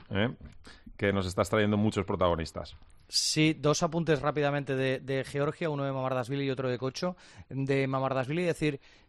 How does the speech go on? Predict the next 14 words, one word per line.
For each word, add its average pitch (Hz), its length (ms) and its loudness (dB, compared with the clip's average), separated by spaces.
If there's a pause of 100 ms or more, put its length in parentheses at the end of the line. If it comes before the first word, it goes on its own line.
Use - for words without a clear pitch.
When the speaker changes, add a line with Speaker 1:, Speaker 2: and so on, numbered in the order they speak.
Speaker 2:
que 147 180 4
es 147 160 2
increíble 147 600 2
la 135 180 0
mejora, 143 480 2
la 131 580 2
evolución 135 540 0
que 147 80 -4
ha 135 80 0
tenido 131 400 -2 (300)
en 135 200 0
los 135 200 0
centros 147 340 0
laterales 131 640 2